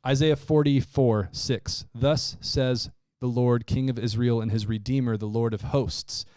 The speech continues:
By the way, the hosts, the Lord of hosts, Lord of armies, talking about spiritual armies there.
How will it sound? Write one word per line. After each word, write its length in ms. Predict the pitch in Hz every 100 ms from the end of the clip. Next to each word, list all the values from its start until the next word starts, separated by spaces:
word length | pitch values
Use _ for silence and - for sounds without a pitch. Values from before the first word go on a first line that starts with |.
| -
By 100 | 131
the 80 |
way, 140 | 123 123
the 100 | 113
hosts, 520 | 85 160 - - - - -
the 80 | 110
Lord 200 | 120 123
of 80 | 113
hosts, 340 | 131 143 - 104
Lord 200 | 117 117
of 120 | 101
armies, 400 | 123 131 139 131
talking 280 | - 113 117
about 220 | 104 90
spiritual 460 | - 131 120 - 113
armies 300 | 117 110 -
there. 200 | 104